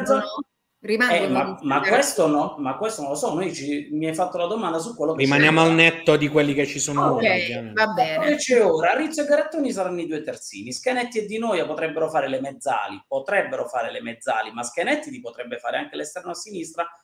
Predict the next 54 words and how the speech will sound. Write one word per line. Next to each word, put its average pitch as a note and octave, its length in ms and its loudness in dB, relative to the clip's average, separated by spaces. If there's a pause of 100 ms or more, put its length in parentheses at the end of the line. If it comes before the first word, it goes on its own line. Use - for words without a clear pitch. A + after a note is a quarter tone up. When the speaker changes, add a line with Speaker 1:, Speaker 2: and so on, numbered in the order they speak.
(120)
Speaker 1:
come F3+ 240 0
faceva D#3 500 -2
nel C3 340 -6
quattro C3 280 -4
tre B2+ 120 -2
tre, B2 140 -4
no? B2+ 220 -2
L'ala C3+ 200 2
a B2+ 40 0
sinistra D#3 500 -6
che B2 100 -4
rientra, E3+ 440 0
come C3 140 -4
Speaker 2:
Mm-hmm. A#2 80 2
Speaker 1:
faceva B2 360 -4 (460)
con, C#3+ 300 2
eh, C3 340 0
la C3+ 100 0
Virtus D3 380 -4
Entella, C#4+ 560 0
e F4 140 -4
Peralta G#3+ 500 0
ti C#4+ 140 -4
può C#4 140 0
fare G3+ 680 -4
l'esterno C4+ 680 0
a - 60 -6
destra E3 380 -2
che G#3+ 140 -4
rie-, E3 580 -4
l'ala F#3+ 280 2
destra D3 360 -4
che A#2+ 100 -6
rientra. G#2 560 -8 (380)
Beretta D4+ 460 4
è - 20 4
la E3 140 4
punta. A2+ 480 -8 (120)
Quindi C4+ 200 4
diciamo D4 240 2
che - 80 4
tu D4+ 100 0
un C4 100 4
tridente A#3+ 360 2
potresti F#3+ 340 -6
già G#3+ 120 0
averlo D#3 220 2
con E3 120 -2
Scanetti, G#3+ 420 -6
Beretta, E3+ 440 -2
Berra-, F3 380 0
Beretta F3+ 360 0
e - 60 -12
Peralta. - 600 -4